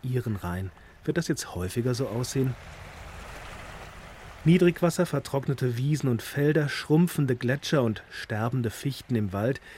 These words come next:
Im Sommer zweitausendachtzehn gibt es viele Gelegenheiten, über die Erderwärmung und ihre Folgen nachzudenken. Sind das die Vorboten einer Heißzeit, die wir Menschen befeuern, weil wir mit unserer Industrie, den Kohlekraftwerken, den Flugzeugen und Autos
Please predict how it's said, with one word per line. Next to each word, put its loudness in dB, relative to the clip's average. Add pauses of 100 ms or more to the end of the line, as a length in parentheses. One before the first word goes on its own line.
(220)
Im 2
Sommer 4
zweitausendachtzehn 0
gibt 0
es -4
viele 4
Gelegenheiten, 4
über 2
die -2
Erderwärmung 0
und 0
ihre -2
Folgen -2
nachzudenken. -2 (560)
Sind -4
das -2
die -2
Vorboten 2
einer -2
Heißzeit, -2
die -4
wir 2
Menschen 0
befeuern, 2 (340)
weil 0
wir 4
mit 2
unserer 4
Industrie, 2
den 2
Kohlekraftwerken, 0 (280)
den -4
Flugzeugen 0
und -4
Autos -2